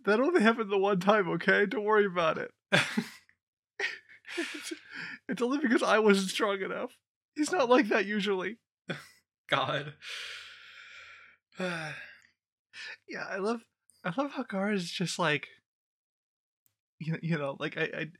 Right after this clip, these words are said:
Speaker 1: I identifies the, like, similarities between
Speaker 2: Mm-hmm.
Speaker 1: the, the dad situation.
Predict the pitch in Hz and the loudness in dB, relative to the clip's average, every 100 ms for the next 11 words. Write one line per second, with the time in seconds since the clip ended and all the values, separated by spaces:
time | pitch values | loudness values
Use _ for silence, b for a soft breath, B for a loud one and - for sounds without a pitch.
0 | B B - 160 190 202 226 196 180 160 | B B -4 0 2 0 0 0 2 0
1 | 151 156 147 139 - 160 135 127 117 120 | -2 -4 -2 -4 -4 -8 -6 -4 -4 -4
2 | 120 123 - 123 - 120 110 113 123 - | -8 -12 -12 -12 -8 -8 -6 -8 -10 -18
3 | _ _ _ - 151 120 127 143 120 127 | _ _ _ -12 -8 -8 -6 -6 0 2
4 | 117 - 120 120 - 123 135 - | 2 0 -8 -8 -8 -10 -10 -10